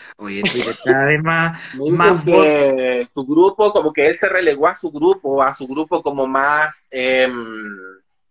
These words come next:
Speaker 2: más íntimo, porque ellos creen que todavía como que tienen el poder como,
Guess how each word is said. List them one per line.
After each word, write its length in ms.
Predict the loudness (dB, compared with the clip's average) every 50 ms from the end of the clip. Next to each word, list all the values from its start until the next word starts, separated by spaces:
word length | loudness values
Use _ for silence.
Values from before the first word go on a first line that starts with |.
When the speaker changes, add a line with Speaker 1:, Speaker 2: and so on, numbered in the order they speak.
| _ _ _ _ _ _ _ _ _ _ _ _ _ _ _ _ _
Speaker 2:
más 920 | -8 -4 -2 0 0 0 0 0 0 0 0 -2 -2 -4 -6 -12 -16 _ _
íntimo, 800 | -2 0 0 0 -2 -4 -6 -4 0 2 2 2 2 0 -2 -6 _ _ _ _ -20 -20 -20 -14 _ -2
porque 360 | -2 -2 -2 -2 0 0 0
ellos 240 | 2 2 0 0 0
creen 260 | 0 2 2 2 2
que 100 | 0 0
todavía 380 | 2 2 2 2 2 0 0 0
como 180 | -2 -4 -2
que 120 | -2 -2 -2
tienen 360 | 0 0 0 2 2 2 2
el 240 | 2 0 0 0 0
poder 520 | 2 4 4 4 4 2 2 2 0 0
como, 800 | 0 0 2 2 2 2 4 2 2 2 0 -2 -6 -10 -14 -16